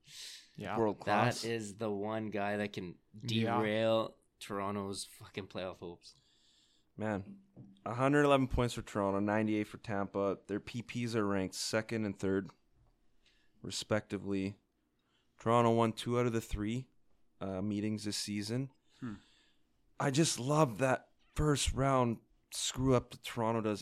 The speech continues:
Speaker 2: every year. It doesn't feel like the playoffs anymore,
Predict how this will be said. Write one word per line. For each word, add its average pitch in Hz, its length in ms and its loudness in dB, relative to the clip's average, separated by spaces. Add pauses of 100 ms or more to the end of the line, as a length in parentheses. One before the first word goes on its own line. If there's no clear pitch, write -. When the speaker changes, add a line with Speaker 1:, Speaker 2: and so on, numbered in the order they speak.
Speaker 2:
every 123 300 0
year. 113 560 4
It 107 120 -6 (220)
doesn't 131 260 0
feel 123 200 -2
like 117 200 2
the 104 60 -8
playoffs 107 540 2
anymore, 104 360 -2